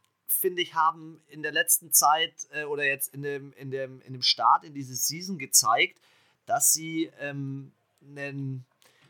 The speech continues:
einen Schritt nach vorne gemacht haben im Vergleich zu letztem Jahr. Sie haben konstanter gespielt, sicherer gespielt. Vielleicht auch lag's ja wirklich an Carson Wentz, wie man vielleicht glauben könnte, sollte.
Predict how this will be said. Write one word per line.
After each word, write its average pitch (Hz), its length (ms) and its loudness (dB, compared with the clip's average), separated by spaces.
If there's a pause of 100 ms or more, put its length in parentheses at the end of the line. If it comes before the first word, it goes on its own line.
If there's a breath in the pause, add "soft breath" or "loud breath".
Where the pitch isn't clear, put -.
einen 131 120 0
Schritt 208 300 4
nach 160 140 2
vorne 202 360 4
gemacht 190 340 -4
haben 160 160 -4
im - 40 -6
Vergleich 139 340 -6
zu 127 120 -6
letztem 127 440 -4
Jahr. 202 400 4
Sie 143 200 -6
haben 131 440 -8 (360)
konstanter 208 580 2
gespielt, 175 680 -2 (220)
sicherer 196 500 0
gespielt. 160 560 -2
Vielleicht 147 320 -4
auch - 240 -12 (680)
lag's 143 380 4
ja 135 240 -2
wirklich 151 500 0
an 131 140 -14
Carson 127 480 -2
Wentz, 139 360 0
wie 139 120 -4
man 131 220 -4
vielleicht 131 460 -8
glauben 139 800 -4
könnte, 156 440 -8
sollte. 185 560 -2